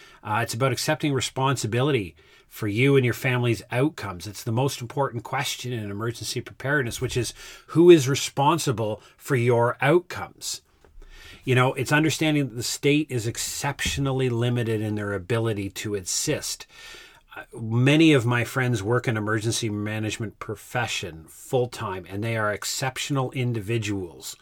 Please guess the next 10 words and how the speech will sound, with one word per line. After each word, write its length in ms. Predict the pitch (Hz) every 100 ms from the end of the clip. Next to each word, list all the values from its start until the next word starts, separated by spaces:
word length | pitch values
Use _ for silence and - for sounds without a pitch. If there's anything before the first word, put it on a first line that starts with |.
| - - - -
and 160 | 104
they 120 | 107 95
work 340 | 101 131 127
very, 420 | 90 98 120 131
very 380 | 110 117 120 117
hard, 400 | - 120 120 113
and 120 | 101
they 140 | 107 101
are 140 | 92
dedicated. 720 | 85 113 120 117 98 82 71